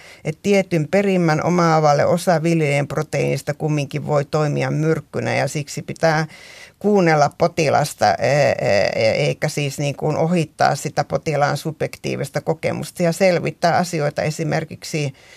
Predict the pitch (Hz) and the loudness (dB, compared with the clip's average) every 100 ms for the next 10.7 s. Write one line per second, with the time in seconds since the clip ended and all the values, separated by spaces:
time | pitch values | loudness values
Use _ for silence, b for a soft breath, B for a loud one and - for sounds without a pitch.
0 | B B B - 156 156 151 - 143 135 | B B B -2 2 2 2 2 0 2
1 | 131 135 131 117 - - 65 - - - | 0 0 0 0 -4 -6 -6 -6 -10 -8
2 | 98 147 B B B - 196 214 202 202 | -6 -8 B B B -6 -4 0 2 2
3 | 180 175 175 175 170 170 165 165 151 196 | 2 -2 -2 -2 2 0 0 -4 -2 0
4 | 190 180 269 196 165 160 156 151 151 175 | 2 4 4 2 2 2 2 2 2 2
5 | 175 147 147 - 151 147 151 160 151 147 | 2 0 -2 -2 0 0 0 -2 0 0
6 | 151 151 - 147 156 160 175 - 170 160 | 0 -2 -2 -2 -2 -2 -6 -2 0 0
7 | - 175 185 147 135 120 120 113 - - | -2 0 2 2 0 0 0 0 -4 -12
8 | - - - B B B B - 165 185 | -14 -8 -8 B B B B -6 -2 -2
9 | 180 147 175 180 170 190 196 214 220 185 | 0 0 0 -2 -4 -2 0 0 0 2
10 | 180 175 160 160 165 160 | 0 0 -2 -2 -2 -4